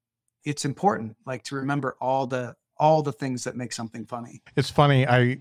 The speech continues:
Speaker 2: I remember a Carson, one of the Carson Tonight shows that Carlin did, and I think it was in the early eighties, where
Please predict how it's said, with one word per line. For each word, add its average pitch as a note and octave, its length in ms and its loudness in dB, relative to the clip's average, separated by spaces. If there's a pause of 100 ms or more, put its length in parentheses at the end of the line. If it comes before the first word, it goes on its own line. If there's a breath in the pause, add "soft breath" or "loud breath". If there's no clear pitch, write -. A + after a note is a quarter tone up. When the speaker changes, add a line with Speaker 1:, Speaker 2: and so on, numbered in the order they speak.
(120)
Speaker 2:
I B2+ 60 -2
remember D3+ 420 4
a B2 40 4
Carson, B2+ 920 4
one C3 140 6
of A#2 80 6
the A2 60 2
Carson A2+ 720 6 (240)
Tonight A#2 360 6
shows G#2+ 480 4
that A2 220 2 (340)
Carlin A#2 440 8
did, A2+ 260 6
and A2+ 80 4
I A2 40 4
think F#3+ 220 -2
it A3 40 -2
was G#2+ 200 0
in G#2+ 140 2
the G2 360 0 (320)
early A#2 380 4
eighties, G#2+ 580 4 (540 loud breath)
where A#2+ 400 6